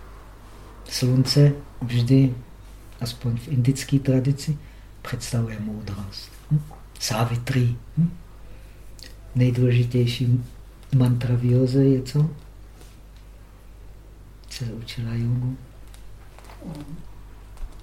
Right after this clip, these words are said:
Speaker 1: To je, om je, eh,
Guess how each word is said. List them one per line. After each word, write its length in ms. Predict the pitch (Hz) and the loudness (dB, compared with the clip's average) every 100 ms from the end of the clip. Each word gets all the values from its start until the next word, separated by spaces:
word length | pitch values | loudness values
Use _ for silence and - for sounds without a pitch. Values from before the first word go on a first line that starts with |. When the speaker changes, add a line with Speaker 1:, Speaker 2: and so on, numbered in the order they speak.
| - - - 73 73 - - - - - - 98 107 87 90 - | -18 -18 -16 -14 -14 -14 -18 -18 -18 -18 -14 -12 -12 -14 -16 -16
Speaker 1:
To 220 | - 98 | -14 -12
je, 140 | 95 - - | -10 -12 -10
om 300 | 117 117 117 | -4 0 0
je, 260 | 117 117 110 98 - - - - - - - - | 0 -2 -4 -10 -14 -18 -18 -18 -18 -18 -18 -14
eh, 120 | 98 | -14